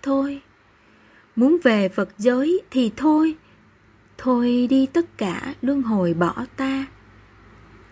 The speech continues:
Lòng từ của Phật Thích Ca dạy nơi duyên giác mà ta không tìm. Lên non xuống biển khắp miền, tìm tánh thanh tịnh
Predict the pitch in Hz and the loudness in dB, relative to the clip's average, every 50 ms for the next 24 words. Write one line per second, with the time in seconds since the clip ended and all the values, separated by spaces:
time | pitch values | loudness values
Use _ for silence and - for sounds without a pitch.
0 | - - - 202 220 220 208 190 185 180 - 208 196 190 185 180 175 180 - 254 | -12 -2 2 2 4 4 4 2 0 0 0 0 2 2 2 2 0 0 -2 -2
1 | 262 - - 208 180 - - - 359 359 - - - - - 294 285 285 285 285 | -2 -2 -4 -6 -6 -6 -4 -4 -4 -4 -4 -8 -14 -6 -2 0 0 0 0 -2
2 | 277 277 - - - - - - - - - - - - - - - - 190 226 | -4 -8 -12 -18 -20 -20 -20 -20 -20 -20 -20 -20 -20 -20 -20 -18 -12 -2 2 2
3 | 226 202 180 175 180 185 202 240 254 254 254 240 269 277 269 262 269 247 277 277 | 2 4 4 2 4 4 2 2 2 2 2 2 2 2 2 2 0 2 2 2
4 | 285 311 349 - - - _ - 226 208 208 208 208 202 190 196 - 294 302 - | 2 0 -2 -4 -10 -18 _ -8 -4 -2 0 0 0 0 -2 -4 -6 -6 -6 -4
5 | - - 320 311 302 285 - - 247 226 208 196 190 185 180 180 - - - _ | -4 -2 0 0 -2 -4 -2 0 0 2 2 2 0 -2 -4 -6 -10 -16 -20 _
6 | _ _ _ _ _ _ _ _ _ _ _ _ _ _ _ _ - 240 247 254 | _ _ _ _ _ _ _ _ _ _ _ _ _ _ _ _ 0 2 4 4
7 | 240 233 233 240 254 247 240 233 226 226 220 - - 277 302 311 254 233 196 165 | 4 2 2 0 0 0 -2 -2 -4 -4 -4 -2 -2 -2 0 0 2 2 2 2
8 | 185 226 - - 339 339 - - 226 226 214 202 190 180 180 170 - - - _ | 0 -4 -6 -4 -4 -4 -4 -2 0 0 2 2 0 0 -4 -6 -10 -18 -20 _
9 | _ _ _ _ _ _ _ _ _ _ _ _ _ _ _ - 262 226 214 190 | _ _ _ _ _ _ _ _ _ _ _ _ _ _ _ 2 4 4 4 4
10 | 180 180 233 226 233 277 320 - 302 302 302 - 285 240 185 170 175 | 2 0 -2 -2 -2 -2 -2 -2 -2 -2 -2 -2 -2 -2 -2 -2 -4